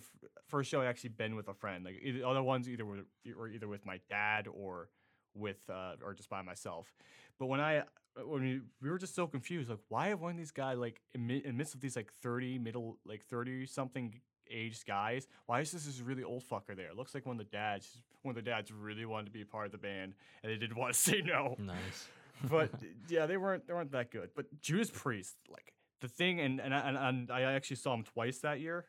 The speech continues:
Speaker 1: Uh, that was almost like the year of Priest for me.
Speaker 2: Yeah.
Speaker 1: And why, part of why they're now my favorite metal band,
Speaker 2: Mm-hmm.
Speaker 1: bar nothing. Um,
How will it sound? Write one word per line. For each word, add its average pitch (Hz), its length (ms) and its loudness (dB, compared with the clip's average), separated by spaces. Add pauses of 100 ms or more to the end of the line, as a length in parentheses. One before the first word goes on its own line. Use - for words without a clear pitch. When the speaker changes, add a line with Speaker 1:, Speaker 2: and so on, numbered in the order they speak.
(140)
Speaker 1:
Uh, 104 240 0
that 117 120 4
was 127 120 4
almost 135 220 4
like 113 140 -2
the 107 100 -4
year 107 260 -2
of 104 100 -6
Priest - 380 -8
for 147 80 0
me. 147 260 0 (100)
Speaker 2:
Yeah. 101 200 -2
Speaker 1:
And 104 80 -8 (560)
why, 110 240 2 (180)
part 151 140 4
of 123 80 0
why 117 140 4
they're 107 140 -2
now 107 260 2
my 98 140 -2
favorite 92 300 -8
metal 73 200 -12
band, 71 280 -12 (140)
Speaker 2:
Mm-hmm. 90 220 -6 (240)
Speaker 1:
bar 101 180 0
nothing. 92 340 -10 (440)
Um, 113 400 4